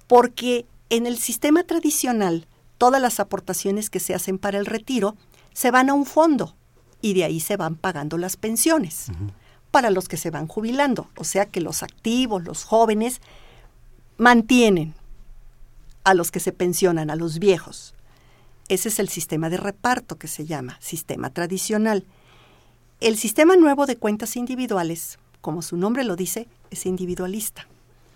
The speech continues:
Speaker 1: Cada pensionado se va a pensionar de acuerdo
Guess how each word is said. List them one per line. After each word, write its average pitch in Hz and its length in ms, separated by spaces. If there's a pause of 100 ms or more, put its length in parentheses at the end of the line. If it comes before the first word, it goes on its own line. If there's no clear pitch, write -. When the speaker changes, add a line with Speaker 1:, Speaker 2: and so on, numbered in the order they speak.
(560)
Speaker 1:
Cada 294 500 (380)
pensionado 185 800 (160)
se - 200
va 196 100
a 208 60
pensionar 185 720 (320)
de 185 120
acuerdo 214 500